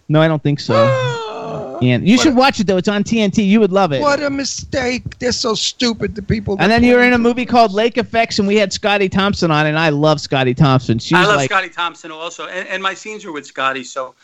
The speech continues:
Speaker 3: um, she, she's really wonderful, wonderful
Speaker 1: She's
Speaker 3: actress
Speaker 1: so
Speaker 3: and
Speaker 1: fabulous.
Speaker 3: adorable.
Speaker 1: She, she was a. I, I actually met her through Randall Battenkoff 'cause she was in one, the movie that he directed and wrote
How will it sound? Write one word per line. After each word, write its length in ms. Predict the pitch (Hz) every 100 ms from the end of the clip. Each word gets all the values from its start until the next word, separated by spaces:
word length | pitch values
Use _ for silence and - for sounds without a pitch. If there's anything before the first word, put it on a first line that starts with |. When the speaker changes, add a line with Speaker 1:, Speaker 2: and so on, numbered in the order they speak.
| _ _ _ -
Speaker 3:
um, 440 | 151 147 151 -
she, 260 | 147 - 185
she's 400 | - 196 - 156
really 340 | 160 147 135
wonderful, 540 | 123 127 123 117 117 110 _ -
wonderful 240 | 143 190
Speaker 1:
She's 100 | 208
Speaker 3:
actress 260 | 180 - -
Speaker 1:
so 140 | 190 196
Speaker 3:
and 100 | -
Speaker 1:
fabulous. 520 | 190 196 196 190 180
Speaker 3:
adorable. 180 | - -
Speaker 1:
She, 260 | - - - _
she 280 | - - 202
was 220 | 226 185
a. 160 | 170 156 -
I, 120 | 180 208
I 160 | 180
actually 320 | 220 240 233
met 200 | 202 220 214
her 140 | 208
through 380 | 185 196 208 196
Randall 300 | 208 220 202
Battenkoff 600 | 185 214 190 - 180 175
'cause 140 | 180
she 140 | - 190
was 120 | 185
in 140 | 180
one, 260 | 175 139 151
the 100 | 160
movie 220 | 175 170
that 120 | 151
he 120 | 170
directed 500 | 165 156 143 143 151
and 140 | 139 135
wrote 280 | 139 135